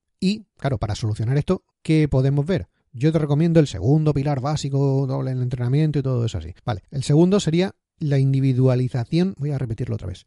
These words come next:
individualización del entrenamiento. Esa es la solución al problema anterior, o, o una,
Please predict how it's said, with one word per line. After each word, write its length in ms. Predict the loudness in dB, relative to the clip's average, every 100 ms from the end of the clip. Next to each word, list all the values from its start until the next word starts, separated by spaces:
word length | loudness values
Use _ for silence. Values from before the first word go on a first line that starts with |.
| _
individualización 1900 | -4 -2 0 0 0 0 0 -2 2 4 4 2 -2 -2 -4 -4 -4 -4 -4
del 160 | -2
entrenamiento. 760 | -2 -2 0 0 0 0 -6 -14 _ _ -2
Esa 240 | 0 2
es 60 | 2
la 80 | 2
solución 340 | 0 2 2
al 100 | 2
problema 320 | 0 0 0
anterior, 320 | 0 -2 -6 -10
o, 340 | -8 -6 -6 -8
o 160 | -8
una, 340 | -6 -4 -4